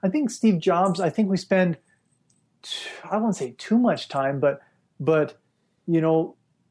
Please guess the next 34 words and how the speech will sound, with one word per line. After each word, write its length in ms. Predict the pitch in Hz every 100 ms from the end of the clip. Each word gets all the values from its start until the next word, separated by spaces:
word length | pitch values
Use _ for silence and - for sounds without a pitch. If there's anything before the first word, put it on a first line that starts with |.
| _
we 160 | 196 180
spend 240 | 180 220
a 20 | 190
lot 180 | 175 160
of 60 |
time 480 | - 170 170 165 147
looking 260 | 156 156 160
at 100 | 139
that 240 | 127 127 -
case, 540 | - 202 156 151 - _
and 160 | 175 160
it's, 220 | 156 - -
and 160 | 165
it's 180 | 156 151 -
easy 540 | 185 202 196 175 175
to 140 | - 151
have 220 | 147 151
a 40 | 139
little 220 | 156 160
bit 180 | 143 147
of 100 | 131
a 60 |
selection 680 | 123 139 127 135 - 185 170
bias 540 | 170 175 208 220 - _ _ _ _
or 80 | 156
a 40 | 143
little 140 | 156
bit 120 | 170
of 80 | 147
confirmation 720 | - 151 139 131 143 147 170
bias 360 | 165 170 214 -
to 120 | -
think 320 | - 156 156 147
that, 160 | 127